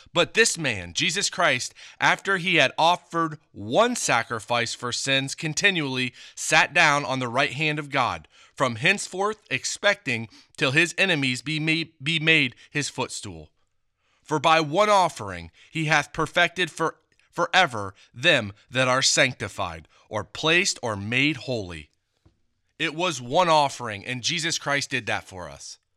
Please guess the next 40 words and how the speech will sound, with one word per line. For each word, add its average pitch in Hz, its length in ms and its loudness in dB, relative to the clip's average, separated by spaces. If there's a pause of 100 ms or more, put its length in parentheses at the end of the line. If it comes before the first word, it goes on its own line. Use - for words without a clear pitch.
(420)
And 107 160 -6
now 151 240 4
he 165 80 0
sits 175 300 -4
on 151 120 -4
the 123 100 -6
right 143 260 0
hand 180 240 -2
of 170 120 -6
God, 117 380 0 (260)
waiting 165 440 -2
for 165 140 -6
his 170 220 -4
enemies 170 440 -4
to - 80 -20
be 147 120 -6
made 147 340 -2 (200)
his 156 220 -6
footstool, - 480 -8
because 143 320 -4
that's 185 240 2
what 190 160 -8
God 156 240 0
told 170 260 -8
him 139 160 -8
he'd 127 220 -14
do. 87 240 -14 (3500)
Jesus 190 360 -2
Christ 180 380 0
is 139 220 -4
everything 107 840 -4
when 120 180 -6
it - 120 -4
comes 127 500 -4 (420)
to 135 120 -4
the, 123 200 -4
to, 143 240 -6
to 160 220 -6
our 127 200 0
walk. 104 440 -6